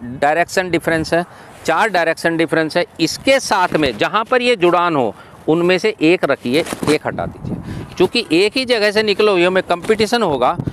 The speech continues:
और जब वो competition होगा तो आपको वहाँ पर एक मजबूत हो जाएगा और एक हल्का रहेगा। देखिए, दोनों पास पास हैं, एक ही तरफ हैं,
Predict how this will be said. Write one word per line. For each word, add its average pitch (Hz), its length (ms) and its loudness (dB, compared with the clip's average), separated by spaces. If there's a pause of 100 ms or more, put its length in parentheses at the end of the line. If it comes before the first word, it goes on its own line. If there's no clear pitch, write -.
(260)
और 190 180 2
जब 185 220 0
वो 233 220 4
competition 196 600 0
होगा 143 420 2 (420)
तो 220 220 2 (160)
आपको 156 500 2 (840)
वहाँ 156 320 0
पर 202 240 0 (240)
एक 233 220 2
मजबूत 190 440 0
हो 165 120 2
जाएगा 151 380 2 (120)
और 170 120 2
एक 185 320 -2
हल्का 127 220 -2
रहेगा। 95 240 -4
देखिए, 233 280 0
दोनों 208 280 2
पास 180 300 0
पास 131 320 -2
हैं, 131 140 -2
एक 202 200 0
ही 214 80 2
तरफ 123 300 0
हैं, 98 100 -8